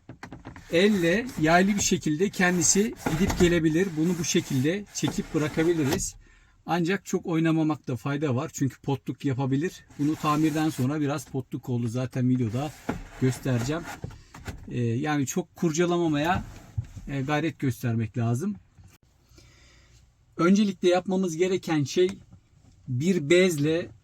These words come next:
lütfen şuraları kapatalım ki, e, bunu çünkü çıkardıktan sonra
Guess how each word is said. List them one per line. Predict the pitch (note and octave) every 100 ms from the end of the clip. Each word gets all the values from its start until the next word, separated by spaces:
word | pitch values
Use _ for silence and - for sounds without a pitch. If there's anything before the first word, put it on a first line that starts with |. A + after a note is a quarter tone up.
| _ D#3
lütfen | E3+ - D#3 F3+ C4+
şuraları | - - - D#3+ E3 D#3 D3+ F3+ - - - - _
kapatalım | - D3 F3 - E3 F3+ F#3
ki, | - D#3+ F#3 _ _ _ _ B2
e, | A#2+ B2 A#2+
bunu | C#3+ E3
çünkü | - E3 D#3+
çıkardıktan | - - D#3 D#3+ D3+ - E3+
sonra | E3 D#3+ C#3+ C#3+ E3+